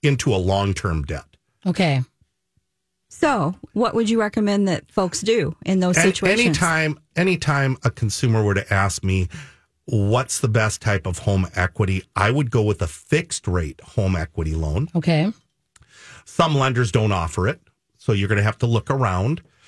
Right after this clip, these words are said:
Speaker 1: But you could go with a five-year, ten-year, fifteen, or even a twenty-year. That's about the max you're gonna get on a fixed rate second. Now,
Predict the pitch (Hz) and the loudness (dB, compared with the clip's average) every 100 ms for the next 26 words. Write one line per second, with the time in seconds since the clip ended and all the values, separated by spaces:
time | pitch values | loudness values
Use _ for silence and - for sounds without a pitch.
0 | - - 151 135 165 156 165 139 123 127 | -20 -4 -2 0 0 0 0 0 0 0
1 | 127 - 104 107 107 110 107 - 117 110 | -2 -2 -2 0 0 0 -2 -2 0 0
2 | 107 104 - 110 - 110 98 98 117 143 | 0 -2 -2 -4 -4 -2 0 0 0 0
3 | 127 - - 143 170 139 87 90 92 139 | -2 -4 -6 -2 0 0 0 0 0 -2
4 | 185 160 139 - 104 107 110 - 101 95 | -2 -4 -4 -2 0 0 -2 -4 -6 -2
5 | 90 80 85 131 95 - _ _ _ _ | -2 -4 0 0 0 -6 _ _ _ _
6 | - 120 95 - 113 - - 92 87 76 | 0 0 0 -2 -4 -4 -6 -2 -2 -6
7 | - 156 151 - - _ _ _ _ - | -4 -4 -4 -10 -14 _ _ _ _ -2
8 | 123 104 | 0 0